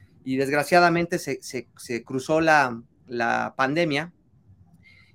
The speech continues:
Y yo decía, "Pues esto ya no, nadie me lo va a quitar, ya demostré, ya pasé", pum, regresé emocionado a México, ya lo logré, pero cuando regreso, me acuerdo perfecto para el cumpleaños de mi hijo en marzo, eh, inicia la pandemia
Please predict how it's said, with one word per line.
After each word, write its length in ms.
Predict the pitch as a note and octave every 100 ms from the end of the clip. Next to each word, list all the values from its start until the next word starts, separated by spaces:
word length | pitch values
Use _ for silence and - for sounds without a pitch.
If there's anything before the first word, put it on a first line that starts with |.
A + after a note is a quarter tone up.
| -
Y 80 | A#2
yo 120 | C#3+
decía, 240 | C#3 C#3
"Pues 120 | - E3+
esto 180 | E3+ E3
ya 120 | D#3
no, 100 | D#3
nadie 280 | D3 D3 C#3
me 100 | B2
lo 100 | A#2
va 80 |
a 40 | C#3
quitar, 320 | B2+ F3+ F3+
ya 320 | C3 C3 D3 -
demostré, 800 | B2 A#2+ A#2 - E3+ F#3 F#3 -
ya 240 | C3 C#3 -
pasé", 320 | B2+ E3 F3
pum, 260 | F3 E3
regresé 360 | C3+ A#2+ A#2 D3+
emocionado 480 | C#3+ B2+ A#2+ C3 C3+
a 40 |
México, 380 | C3+ D#3+ D3 C3+
ya 160 | C3 C#3+
lo 80 | C3+
logré, 280 | A#2+ D3+
pero 320 | E3 C3+ A#2+ -
cuando 220 | B2 B2+
regreso, 520 | C#3+ F3+ G3+ A3 A#3 - - - _ _ _ _ _ _ -
me 100 | E3+
acuerdo 320 | E3 E3+ F3+
perfecto 400 | D3 A#2+ D#3+ E3+
para 100 | D3
el 60 | A#2+
cumpleaños 340 | C3 D3+ D3+
de 100 | C3+
mi 120 | C3+
hijo 180 | D3+ D#3+
en 80 | C#3+
marzo, 460 | F3 F3 F#3+ G3+ - _ _ _ _ _ _ _ _ _ C3
eh, 420 | A#2+ A#2+ A#2+ G#3
inicia 360 | C3+ C#3+ C#3+ D3+
la 140 | B2+
pandemia 600 | - A3+ D#3+ E3+ F#3+ A#3